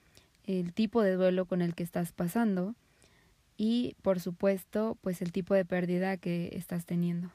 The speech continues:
Si conoces a alguien que le sirva este podcast o que quieras que lo escuche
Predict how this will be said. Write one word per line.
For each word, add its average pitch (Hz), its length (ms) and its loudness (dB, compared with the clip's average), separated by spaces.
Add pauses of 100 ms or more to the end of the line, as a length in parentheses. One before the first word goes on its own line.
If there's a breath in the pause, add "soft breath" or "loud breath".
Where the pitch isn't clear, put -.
(640 soft breath)
Si 202 160 -2
conoces 202 420 0
a 202 200 6
alguien 214 500 0 (260 soft breath)
que 190 120 2
le 180 120 4
sirva 185 400 2
este 180 200 -4
podcast 208 760 -2 (440 soft breath)
o 185 120 0
que 175 240 -2
quieras 185 300 -2
que 185 100 -6
lo 185 80 -2
escuche 220 640 -2